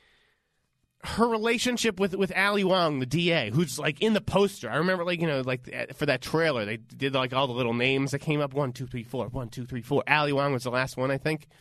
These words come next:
She's in the movie for two minutes. Th-, there's no, like,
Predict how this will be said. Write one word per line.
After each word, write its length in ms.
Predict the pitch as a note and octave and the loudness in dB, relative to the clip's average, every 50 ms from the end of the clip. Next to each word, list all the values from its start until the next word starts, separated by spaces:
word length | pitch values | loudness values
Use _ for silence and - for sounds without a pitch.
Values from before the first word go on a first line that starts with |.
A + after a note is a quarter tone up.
| _ _ | _ _
She's 160 | - - C#4+ C#4+ | -10 -6 -2 0
in 80 | C4+ | 2
the 80 | C4 B3+ | 2 2
movie 140 | B3 A#3+ F#3+ | 2 0 0
for 100 | G3 D3 | -2 -2
two 200 | - F3+ G#3 F#3+ | 0 0 2 2
minutes. 480 | F#3 F#3 G#3+ - - - - - - _ _ _ _ _ _ _ _ _ _ _ _ _ _ _ _ _ _ _ _ - | 2 0 0 -2 -4 -6 -10 -10 -12 _ _ _ _ _ _ _ _ _ _ _ _ _ _ _ _ _ _ _ _ -14
Th-, 160 | - D4 D4 C4+ B3 | -12 -12 -12 -12 -8
there's 180 | C4 C#4+ C4 A3 | -6 -4 0 2
no, 400 | C#4 D4+ D4 D4+ D4 C#4+ C4+ A3+ A#3 C4+ C4+ | 4 6 8 8 6 6 4 0 -10 -10 -6
like, 200 | G#3+ B3 C4 G3 | -2 -2 -2 -4